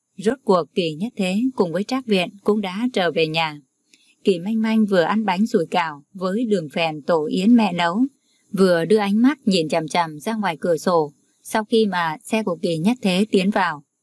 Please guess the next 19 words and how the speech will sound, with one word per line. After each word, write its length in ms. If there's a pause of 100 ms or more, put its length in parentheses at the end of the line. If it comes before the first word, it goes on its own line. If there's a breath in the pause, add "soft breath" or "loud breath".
(280)
Kỳ 140
Manh 240
Manh 220
vội 180
vàng 360
bỏ 200
bát 180
lại, 280 (340)
cực 200
kỳ 200
là 120
hứng 220
thú 260
chạy 180
ra, 340 (360)
tặng 240
cho 120
Trác 200
Viện 240